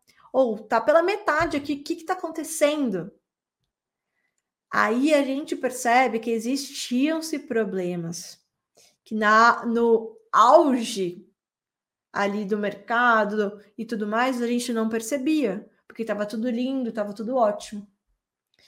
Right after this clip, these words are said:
Só que a grande questão ali é que a gente não pode ser reativo aos problemas.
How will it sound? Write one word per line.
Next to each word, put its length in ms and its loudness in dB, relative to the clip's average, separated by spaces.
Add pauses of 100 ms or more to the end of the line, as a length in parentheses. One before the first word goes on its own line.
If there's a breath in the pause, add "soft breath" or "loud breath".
(260 soft breath)
Só 180 -2
que 80 -2
a 60 4
grande 400 2
questão 460 -4
ali 520 -2 (300 soft breath)
é 100 -2
que 140 -2
a 60 2
gente 440 -4
não 220 -6
pode 320 4
ser 560 4 (680)
reativo 600 6
aos 220 2
problemas. 840 0